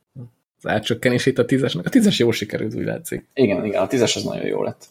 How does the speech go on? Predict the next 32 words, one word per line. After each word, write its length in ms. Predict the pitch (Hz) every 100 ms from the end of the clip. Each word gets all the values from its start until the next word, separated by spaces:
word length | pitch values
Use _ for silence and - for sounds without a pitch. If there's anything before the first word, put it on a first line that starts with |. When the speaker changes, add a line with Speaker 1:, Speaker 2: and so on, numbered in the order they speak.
| _ _ _ - - -
Speaker 1:
Ja, 80 | 139
és 100 | 160
ha, 240 | 160 156
ha 120 | 139 175
már 160 | 135
ez 120 | 123 -
szóba 300 | 139 117 -
került, 360 | 123 143 147
a, 240 | 117 117 117 117 _ _ _ _ _ _ -
a 100 | 117
húszas 300 | 180 - 127
szériánál 680 | - 127 123 135 139 139 135
a 60 |
húsz 260 | 123 156 -
nyolcvan 460 | 131 120 - 131 131
vagy 140 | -
húsz 180 | 123 -
nyolcvan 380 | 139 - 120 113
Ti, 160 | 123
nem 360 | 123 120 120 123
tudom, 220 | - 120
arról 200 | 120 120
hallottam, 540 | 131 123 110 - 113 117
hogy, 200 | 113 120
ö, 160 | 113 117 _ _ _ _ _ _ _
az 120 | -
Apex 320 | 131 123 113 -
Legends 560 | 117 113 110 - - _ _ - -
így 220 | 110 -
összeszakad 920 | 107 - 107 - - 107 104 107 - _ -
alatta. 440 | 117 117 - 113
Speaker 2:
Mhm. 240 | 92 95